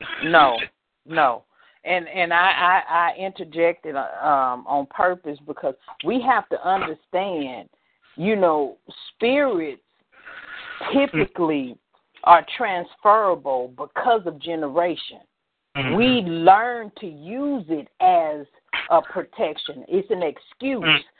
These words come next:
Speaker 1: We begin to
Speaker 2: Mm.
Speaker 1: use it as an excuse. So
Speaker 2: Mm.
Speaker 1: we can't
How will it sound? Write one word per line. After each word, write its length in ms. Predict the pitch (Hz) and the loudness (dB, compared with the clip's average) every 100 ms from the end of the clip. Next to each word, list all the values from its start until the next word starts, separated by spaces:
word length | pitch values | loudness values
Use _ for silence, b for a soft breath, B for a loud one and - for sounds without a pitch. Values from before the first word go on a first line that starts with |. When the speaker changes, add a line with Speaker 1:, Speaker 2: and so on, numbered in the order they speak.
| _ - | _ -4
Speaker 1:
We 160 | 233 | -2
begin 420 | 202 185 185 190 190 | 0 2 4 4 2
to 60 | 185 | -2
Speaker 2:
Mm. 60 | |
Speaker 1:
use 200 | 170 208 185 | -6 -6 0
it 120 | 170 | 4
as 180 | 170 165 | 4 2
an 120 | 160 | -2
excuse. 600 | 147 - - 262 226 - - b b - | -6 -10 -14 -10 -10 -10 -16 b b 2
So 140 | 180 | 4
Speaker 2:
Mm. 240 | 160 147 113 - | 4 2 -6 -10
Speaker 1:
we 220 | 180 247 | -8 -8
can't 400 | - 262 180 | -4 -2 -2